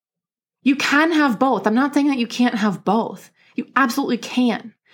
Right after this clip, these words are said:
But what do you choose to focus on right now?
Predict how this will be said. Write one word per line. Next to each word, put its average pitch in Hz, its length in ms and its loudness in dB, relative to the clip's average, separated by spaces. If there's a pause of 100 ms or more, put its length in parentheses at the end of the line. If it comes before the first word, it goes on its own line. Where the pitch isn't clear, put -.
(220)
But 240 160 2
what 277 320 0
do 302 80 2
you 285 100 2
choose 254 300 0
to 220 100 -4
focus 233 440 -2
on 285 340 0
right 233 260 2
now? 202 400 0